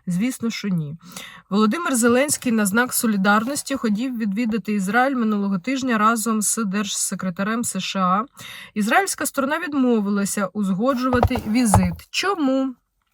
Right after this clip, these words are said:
А я казала вам у своїх відео попередніх, що Ізраїль, не дивлячись на те, що Рашка причетна до нападу на Ізраїль, а, м, Ізраїль краще ставиться,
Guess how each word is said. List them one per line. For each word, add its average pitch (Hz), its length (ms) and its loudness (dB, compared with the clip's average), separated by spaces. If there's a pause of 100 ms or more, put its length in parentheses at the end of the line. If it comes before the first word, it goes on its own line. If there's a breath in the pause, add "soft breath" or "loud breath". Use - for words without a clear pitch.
(1000)
А 185 140 2
я 240 440 4 (300)
казала 185 560 4
вам 208 340 0
у 190 40 -2
своїх 269 380 -4
відео 196 520 2 (360 loud breath)
попередніх, 190 720 2
що - 160 -6
Ізраїль, 214 580 6 (480 loud breath)
не 208 100 6
дивлячись 208 600 4
на 190 80 0
те, 220 200 0
що - 180 0
Рашка 202 360 4
причетна 226 920 0
до 220 400 2
нападу 214 480 6
на 214 140 2
Ізраїль, 196 580 2 (360 loud breath)
а, 180 720 2
м, 170 420 -4 (240)
Ізраїль 262 460 2
краще 226 560 6
ставиться, 170 720 0